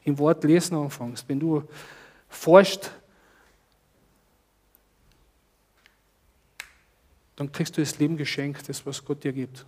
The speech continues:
Und ich hab das auch selber erfahren. Das ist nur ein Teil von dem Evangelium.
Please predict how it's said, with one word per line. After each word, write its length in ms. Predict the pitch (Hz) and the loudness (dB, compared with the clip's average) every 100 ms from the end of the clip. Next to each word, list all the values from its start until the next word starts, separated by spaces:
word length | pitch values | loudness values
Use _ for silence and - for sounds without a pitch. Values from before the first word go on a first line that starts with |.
| - | -18
Und 180 | 139 170 | -6 -4
ich 80 | |
hab 60 | 165 | -2
das 220 | 151 - | -2 0
auch 180 | 143 156 | 0 0
selber 280 | 147 160 190 | -2 0 0
erfahren. 400 | 135 - 147 175 - - - - - | 0 -4 -6 -6 -14 -20 -20 -20 -10
Das 100 | 165 | -8
ist 120 | 160 | 2
nur 120 | 190 | 2
ein 100 | 185 | 4
Teil 180 | 139 170 | 6 6
von 160 | 180 175 | 6 0
dem 100 | 147 | 0
Evangelium. 520 | 151 139 160 180 | 2 2 2 0